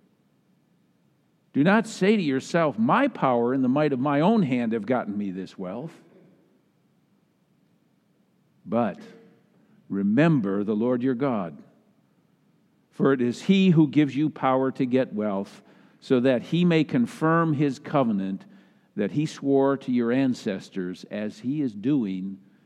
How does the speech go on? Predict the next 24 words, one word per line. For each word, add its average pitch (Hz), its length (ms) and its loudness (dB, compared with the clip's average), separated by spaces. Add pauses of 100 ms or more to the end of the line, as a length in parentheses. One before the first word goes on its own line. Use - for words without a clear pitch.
(160)
today." 127 540 -8 (1600)
This 143 300 2
is 143 140 -2
the 131 100 2
word 151 240 4
of 131 80 -2
the 131 80 0
Lord. 78 420 -6 (1120)
Thanks 98 260 -6
be 90 240 -8
to 95 120 -8
God. - 360 -20 (320)
Will 127 120 2
you 131 120 4
join 110 320 2
me 107 120 2
in 98 100 -2
prayer? 80 420 -10 (4000)
Gracious 131 460 2
and 110 120 0
loving 110 280 -2
God, 110 280 0
we 110 140 0
come 98 460 -4